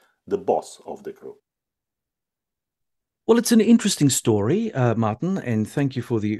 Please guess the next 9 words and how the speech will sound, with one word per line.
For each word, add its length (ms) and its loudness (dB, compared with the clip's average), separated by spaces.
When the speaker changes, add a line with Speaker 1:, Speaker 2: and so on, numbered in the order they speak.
Speaker 2:
your 200 -2
generous 360 -4
introduction. 560 -6
Um, 420 4
one 340 -2
of 80 -2
the 100 2
things 640 2
that 680 2